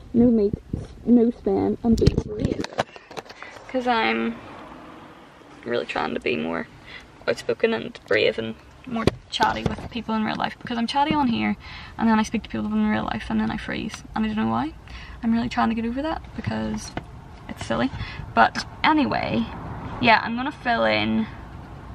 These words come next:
I just kinda use these wee highlighters from Paper Chase and just fill in each day. So it goes Monday, Tuesday, Wednesday, Thursday, Friday, Saturday, Sunday, and it's a positive habit maker. So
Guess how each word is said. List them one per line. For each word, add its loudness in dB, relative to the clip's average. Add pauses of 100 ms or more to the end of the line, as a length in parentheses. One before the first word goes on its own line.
(880)
I 6
just 2
kinda 6
use 2
these 0
wee 0
highlighters 4
from 0
Paper -6
Chase -4 (640)
and 0 (640)
just -4 (360)
fill 6
in 4
each -2
day. 6
So -4
it -4
goes -2
Monday, 2
Tuesday, -2
Wednesday, 0
Thursday, 2 (360)
Friday, 4
Saturday, 4
Sunday, 6
and 2
it's 0
a -2
positive 2
habit 2
maker. -6 (320)
So 2